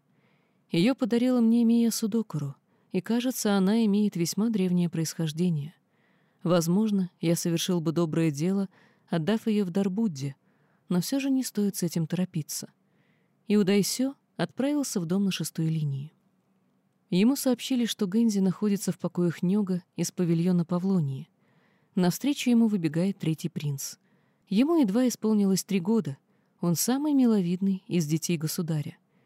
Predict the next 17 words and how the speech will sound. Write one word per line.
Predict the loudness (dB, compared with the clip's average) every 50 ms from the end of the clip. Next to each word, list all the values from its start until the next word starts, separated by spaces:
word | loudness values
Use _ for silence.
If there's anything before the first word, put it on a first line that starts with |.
| _ _ _ _ _ _ _ -2
Его | 0 2 4 4 2
воспитанием | 2 -2 -2 -4 -6 -4 -2 0 0 0 2 2 2 2
особо | 2 0 -2 -2 -2 -2 0
занимается | 0 2 2 4 2 2 2 0 -2 -2 -4 -4
госпожа | -6 -6 -8 -6 -6 -4 -4 -2 -2
Мурасаки. | -2 -2 -4 -4 -4 -4 -6 -6 -8 -8 -14 -20 -20 _ _ _ _ _ _ _ _ _ _ _ _ _ _ _ _ _ _ _ _ _ _ _
«Удайсё, | 0 2 2 2 2 2 0 0 -2 -2 -4 _ _ _ _ _ -4
господин | -4 -4 -2 0 0 0 2 2 0
принц | 0 0 0 0 0 0 -4 -8 _ _ _
изволит | -2 0 2 2 4 4 2 2 2
желать, | 2 0 0 0 0 -4
чтобы | -4 -4 -2 -2 -2 -2
ты | -2 -2 -2
взял | 0 0 0 0 2
его | 0 0 0 -2
с | -4
собой», | -4 -4 -4 -4 -4 -6 -8 -8 _